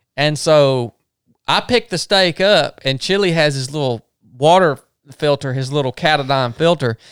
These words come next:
and he's like, "Hey, bring it over here." And he just squirts the steak off, right? And he's like, "Oh, it'll be fine. I'll eat that one." And so I throw it back on the thing. Well, we all, we get our steaks, right?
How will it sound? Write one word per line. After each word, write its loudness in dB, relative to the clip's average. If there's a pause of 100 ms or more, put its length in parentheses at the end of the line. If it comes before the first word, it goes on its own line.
(160)
and 2
he's 0
like, -2 (580)
"Hey, -2
bring -2
it -2
over -2
here." -6 (380)
And 0
he 0
just -2
squirts 0
the -2
steak 2
off, -4
right? 2
And -4
he's -2
like, 0
"Oh, 4
it'll 2
be -2
fine. -4 (540)
I'll 4
eat -4
that 2
one." -10 (920)
And -2
so 4
I 0
throw 2
it -2
back 0
on -2
the -2
thing. -2 (720)
Well, 4
we 2
all, 6 (200)
we 0
get 2
our 4
steaks, 0
right? 2